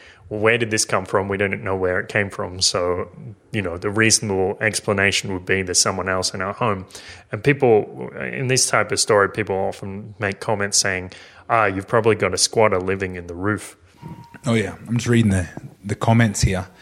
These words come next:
Speaker 1: Mm-hmm.
Speaker 2: But, um, I wonder if the towel made it into their, their cycle of towels. They keep it?
Speaker 1: I don't know. It didn't, it doesn't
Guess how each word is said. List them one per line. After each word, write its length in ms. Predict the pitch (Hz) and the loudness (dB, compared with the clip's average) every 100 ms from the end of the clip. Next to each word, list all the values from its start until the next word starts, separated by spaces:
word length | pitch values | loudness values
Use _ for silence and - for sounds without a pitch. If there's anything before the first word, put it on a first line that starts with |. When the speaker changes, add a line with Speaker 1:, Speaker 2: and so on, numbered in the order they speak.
| - - | -20 -12
Speaker 1:
Mm-hmm. 260 | 104 123 - - - | -6 -6 -8 -14 0
Speaker 2:
But, 300 | 110 107 - - | 2 2 0 -8
um, 440 | 107 110 107 104 - | 0 2 2 0 -2
I 80 | 113 | 4
wonder 320 | 135 190 233 | 6 8 8
if 100 | 220 | 6
the 100 | - | 4
towel 540 | 131 135 143 107 113 151 - - | 0 2 4 4 2 -2 -8 -2
made 260 | 123 127 | 4 6
it 100 | 123 | 6
into 280 | 123 127 127 | 4 2 2
their, 480 | 110 110 107 101 98 | 2 4 4 2 0
their 240 | 92 104 | -2 0
cycle 580 | 101 - 113 127 117 101 | 2 4 4 4 2 0
of 340 | 95 92 - _ | -2 -6 -14 _
towels. 560 | - 120 101 92 - - - - - | -2 0 2 0 -4 -10 -14 -20 -2
They 140 | 110 | -2
keep 220 | 110 156 | 2 2
it? 240 | 269 - - - - _ - _ _ _ _ _ _ _ _ | 2 -6 -18 -20 -20 _ -20 _ _ _ _ _ _ _ _
Speaker 1:
I 60 | 151 | 0
don't 120 | 151 | 2
know. 160 | 190 101 | 4 2
It 80 | 98 | 2
didn't, 320 | 113 117 127 | 2 2 -2
it 200 | 123 120 | -6 2
doesn't 400 | 120 117 110 | 2 2 -4